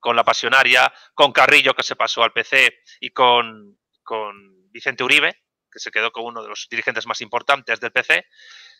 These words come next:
pues el pesoe quedó un poco fuera de juego, creo yo. Pero,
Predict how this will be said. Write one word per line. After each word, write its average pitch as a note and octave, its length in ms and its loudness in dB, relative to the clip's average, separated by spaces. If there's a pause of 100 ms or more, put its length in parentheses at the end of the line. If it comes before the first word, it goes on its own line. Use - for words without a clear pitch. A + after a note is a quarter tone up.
(180)
pues C#3 280 -2
el B2+ 100 -4
pesoe C3+ 320 0
quedó C3+ 160 2
un C3+ 100 -6
poco C3+ 460 2
fuera B2+ 240 0
de A2 80 -4
juego, G2+ 400 2 (220)
creo A2 220 -2
yo. A2+ 240 -2 (800)
Pero, B2 500 4